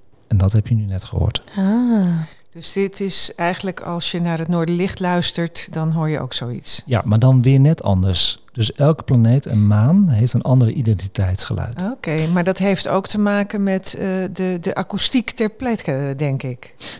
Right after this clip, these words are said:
Speaker 1: Nee, het zijn, eh, radiogolven. Dus het heeft niet zoveel met akoestiek te maken of
Speaker 3: Ja.
Speaker 1: ruimte. Maar het heeft echt te maken met de identiteit van het geluid zelf.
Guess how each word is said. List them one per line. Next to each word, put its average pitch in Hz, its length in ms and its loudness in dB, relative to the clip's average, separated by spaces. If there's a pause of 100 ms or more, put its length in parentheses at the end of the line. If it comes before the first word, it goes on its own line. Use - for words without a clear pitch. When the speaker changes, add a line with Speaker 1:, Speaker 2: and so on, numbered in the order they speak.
Speaker 1:
Nee, 220 200 2
het 110 120 2
zijn, 131 320 6
eh, 120 140 6
radiogolven. 131 840 0
Dus 135 140 0
het 120 100 6
heeft 120 140 4
niet 135 140 4
zoveel 117 260 2
met 107 140 2
akoestiek - 380 -2
te 123 120 0
maken 104 420 2
of 104 140 0
Speaker 3:
Ja. 101 60 0
Speaker 1:
ruimte. 143 460 4
Maar 180 100 2
het 120 100 0
heeft 117 200 2
echt - 180 0
te 147 80 2
maken 120 380 4
met 110 140 4
de 120 100 0
identiteit 117 680 4
van 117 120 4
het 104 140 4
geluid 92 340 2
zelf. 82 480 -4